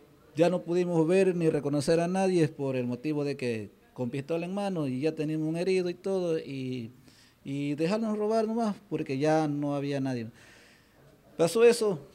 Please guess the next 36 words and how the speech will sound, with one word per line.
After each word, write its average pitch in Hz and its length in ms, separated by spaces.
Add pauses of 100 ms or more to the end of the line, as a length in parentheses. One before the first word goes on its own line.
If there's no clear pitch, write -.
(140)
ocurrió 185 500
como 175 300
una 185 460
hora 185 340
y 170 80
pico 190 400
ahí 185 300
sacando 180 360
los 165 120
motores. 170 440 (580)
Inmediatamente 165 1040
por 156 200
ahí, 180 200
como 156 260
quiera, 170 480
comunicamos 156 720
medio 160 400
por 165 120
ahí 170 100
a 160 80
tierra 170 420
y 143 120
por 139 200
ahí 160 200
ya 156 260 (380)
se 147 680
dio 170 240
a 165 80
saber 165 320
aquí 165 200
a 170 40
la 165 80
Marina 170 480 (220)
y 143 460
los 135 140
marinos 151 480